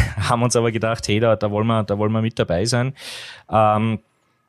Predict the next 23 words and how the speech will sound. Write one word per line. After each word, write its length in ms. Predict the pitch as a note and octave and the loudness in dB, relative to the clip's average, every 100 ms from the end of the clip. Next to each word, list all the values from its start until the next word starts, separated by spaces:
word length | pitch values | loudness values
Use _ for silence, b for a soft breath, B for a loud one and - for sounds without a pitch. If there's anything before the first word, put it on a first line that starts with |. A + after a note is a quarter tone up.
| - | 0
und 120 | G#2+ | 2
wie 100 | A#2 | 2
könnten 380 | A#2 G#2+ G#2+ A#2 | 2 0 0 0
wir 80 | G#2+ | 0
denn 140 | G#2 | 0
das 200 | G2 G2+ | 0 0
machen? 300 | F#2 E2+ - | 0 -2 -2
Und 80 | F#2+ | -4
so 120 | F#2 | -2
ist 160 | G#2 - | -4 -2
dann 80 | G2+ | -4
die 180 | G2+ G2+ | -2 -4
Idee 260 | E2+ F2 | -4 -6
zu 140 | - G2+ | -4 -2
einer, 300 | G2 G2 F#2 | 0 -2 -4
zu 100 | G2 | -4
einer, 540 | G2 G2 F2 F#2 G2 | -2 -2 -2 -4 -6
äh, 340 | G2 - G2 | -6 -10 -8
wirklich 340 | G2+ A2+ A2+ - | -2 0 -2 -6
von 360 | - G#2+ B2+ | 0 2 0
einer 320 | - G#2 G#2+ A2 | -2 -2 0 -2
K 160 | - | -2
I 420 | G2 G2 G#2+ A2+ | -4 -2 -2 -2